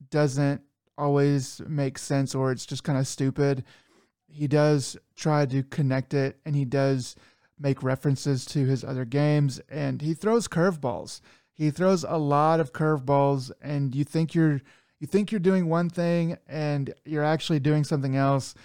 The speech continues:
And so I am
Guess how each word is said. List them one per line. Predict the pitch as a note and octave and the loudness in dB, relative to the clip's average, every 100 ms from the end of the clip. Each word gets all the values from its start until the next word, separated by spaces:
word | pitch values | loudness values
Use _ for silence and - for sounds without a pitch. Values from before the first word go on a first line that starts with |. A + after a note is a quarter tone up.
| - - _ _ | -20 -20 _ _
And | E3+ D#3 C#3+ | 0 2 2
so | - D#3 C#3+ C#3+ - - | 4 4 4 2 -4 -6
I | D3+ D#3 D#3 D#3 D#3 - - | 0 2 2 2 -2 -8 -8
am | D3+ D3 C#3 C3+ | -2 0 0 -2